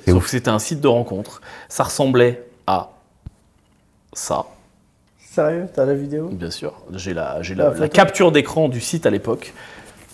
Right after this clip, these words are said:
Speaker 2: avec le centre qui moche pas, on vous le met, euh, voilà, donc t'as juste le header parce que le
Speaker 3: Putain,
Speaker 2: centre
Speaker 3: c'est
Speaker 2: marche
Speaker 3: le
Speaker 2: plus.
Speaker 3: même site,
Speaker 2: C'est le même
Speaker 3: logo.
Speaker 2: site qui s'appelle YouTube, sauf que tu peux créer un profil,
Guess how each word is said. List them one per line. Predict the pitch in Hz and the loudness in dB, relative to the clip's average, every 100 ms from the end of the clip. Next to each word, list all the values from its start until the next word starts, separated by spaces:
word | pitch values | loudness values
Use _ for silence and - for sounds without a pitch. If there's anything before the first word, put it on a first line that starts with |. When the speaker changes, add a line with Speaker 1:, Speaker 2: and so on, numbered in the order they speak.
| - - - | -20 -20 0
Speaker 2:
avec | 120 135 | 2 4
le | 135 | 0
centre | - 170 147 - | 4 4 4 -2
qui | - | -4
moche | 113 110 | -2 0
pas, | - | 2
on | 131 | 2
vous | 110 | 2
le | 110 | 0
met, | 113 | 0
euh, | 107 101 95 | -2 -4 -6
voilà, | 90 131 127 | -4 -4 -4
donc | 101 - - | -6 -10 -4
t'as | 117 | -2
juste | 131 131 | -2 -2
le | 110 110 | 4 4
header | 120 | 6
parce | 139 127 | 6 4
que | 113 | 0
le | |
Speaker 3:
Putain, | 117 | 4
Speaker 2:
centre | 175 165 | 4 6
Speaker 3:
c'est | |
Speaker 2:
marche | - 175 | 6 4
Speaker 3:
le | 180 | 6
Speaker 2:
plus. | 269 | 6
Speaker 3:
même | 302 | 6
site, | - - 359 - - - | 2 -4 -6 -6 -14 -14
Speaker 2:
C'est | - - | 0 4
le | - | 6
même | - 311 | 8 8
Speaker 3:
logo. | - | 8
Speaker 2:
site | 233 277 | 8 8
qui | |
s'appelle | 233 190 156 | 8 6 8
YouTube, | 165 165 277 | 8 8 4
sauf | - | 2
que | 170 | 0
tu | - 143 | -2 2
peux | 165 | 2
créer | - 233 | 6 8
un | 247 | 8
profil, | - 202 - 269 | 6 4 4 2